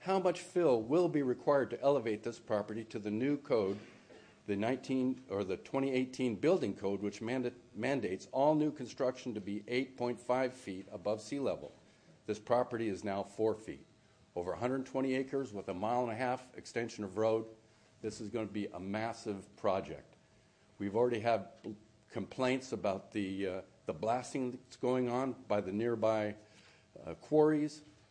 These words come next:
The army of trucks that's gonna be a constant s-, stream going right by our three schools, and we saw it's right, uh, across the street from Everglades High School.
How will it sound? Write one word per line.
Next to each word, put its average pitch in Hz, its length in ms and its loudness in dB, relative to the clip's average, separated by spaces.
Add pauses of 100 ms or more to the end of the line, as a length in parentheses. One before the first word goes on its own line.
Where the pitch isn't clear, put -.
(520)
The 107 240 0 (100)
army 135 360 2
of 98 140 -2
trucks - 540 -2
that's 90 160 -8
gonna 110 200 -4
be 95 120 -4
a 87 40 -2
constant 139 500 -6
s-, - 120 -16 (140)
stream 98 560 -4 (300)
going 120 320 2
right 120 280 2
by 113 360 4
our 95 180 -2
three 135 320 -4
schools, 98 600 -2
and 92 100 -10
we 104 80 -4
saw 117 320 0
it's - 180 -10
right, 110 220 -2 (180)
uh, 113 40 -2
across 107 500 -2
the 107 80 -12
street 117 320 -8
from 98 320 -6
Everglades 104 500 -4
High 135 160 2
School. 95 340 -6